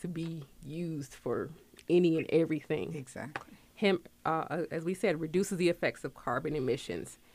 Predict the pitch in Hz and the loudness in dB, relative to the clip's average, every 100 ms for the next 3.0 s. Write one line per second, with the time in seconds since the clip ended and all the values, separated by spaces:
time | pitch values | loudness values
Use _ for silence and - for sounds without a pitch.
0 | - - 202 180 - 208 180 202 208 - | -20 -2 2 2 2 0 2 6 4 4
1 | - - _ - 226 226 202 - - - | -10 -20 _ 2 6 8 6 -2 -18 -6
2 | 170 180 175 175 175 - 180 - - - | -4 0 4 4 4 2 0 0 -6 -10